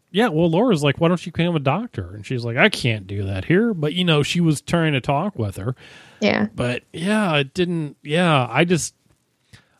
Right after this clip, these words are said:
Speaker 1: I honestly did not see Laura taking her out until it happened. I was like, "Oh, crap."
Speaker 2: Once she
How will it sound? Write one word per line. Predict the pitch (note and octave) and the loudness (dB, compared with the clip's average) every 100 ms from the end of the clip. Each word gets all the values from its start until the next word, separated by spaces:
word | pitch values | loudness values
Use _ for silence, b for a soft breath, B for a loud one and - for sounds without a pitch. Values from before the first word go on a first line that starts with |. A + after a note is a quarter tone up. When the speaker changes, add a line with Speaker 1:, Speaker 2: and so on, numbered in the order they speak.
| _ | _
Speaker 1:
I | C#3 | 2
honestly | D3+ C#3+ E3 F3 D#3+ D3 | 2 4 2 2 0 0
did | C3 | 0
not | C3+ C3+ C#3 D#3+ E3 _ | 2 2 2 0 -6 _
see | - - C#3+ C#3 | -10 0 2 2
Laura | C3 C3 C3+ C3 C3+ | 2 2 2 2 0
taking | - B2+ A#2+ B2 | -2 -2 0 -4
her | A#2+ A#2+ | -2 0
out | C#3 A2+ A#2 | 0 0 -2
until | B2 A#2 B2+ A2+ - | -4 0 0 0 -2
it | A#2+ | 0
happened. | B2+ C#3 - A#2 | 2 2 0 -2
I | |
was | G#2+ | -2
like, | G#2+ - | -6 0
"Oh, | G#3+ G#3 A2 G2 | 4 4 4 0
crap." | - E3 D3+ - _ _ _ _ B B B | -4 -2 0 -2 _ _ _ _ B B B
Speaker 2:
Once | A#3 C#4 | 2 2
she | - | 2